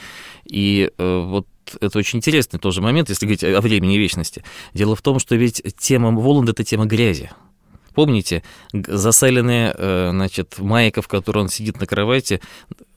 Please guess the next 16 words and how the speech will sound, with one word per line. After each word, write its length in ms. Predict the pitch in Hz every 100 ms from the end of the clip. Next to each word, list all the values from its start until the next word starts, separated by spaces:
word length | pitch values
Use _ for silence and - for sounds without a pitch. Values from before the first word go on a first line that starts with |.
| _ _
когда 280 | 98 95 101
ему 220 | 98 95
м-, 160 | 92 98
э, 140 | 92 92
Гела, 320 | 110 127 95
потом 300 | 92 - 92
Маргарита 400 | 95 104 117 -
втирает 400 | - 101 95 104
мазь 180 | 113 101
от 100 | -
сифилиса, 580 | 113 - 78 - - 73 -
он 180 | - 87
сифилитик. 640 | - 87 98 85 - - - - - -
Или 400 | 143 127 90 73 - - -
грязная 500 | 104 110 127 123 127
кор-, 220 | 120 131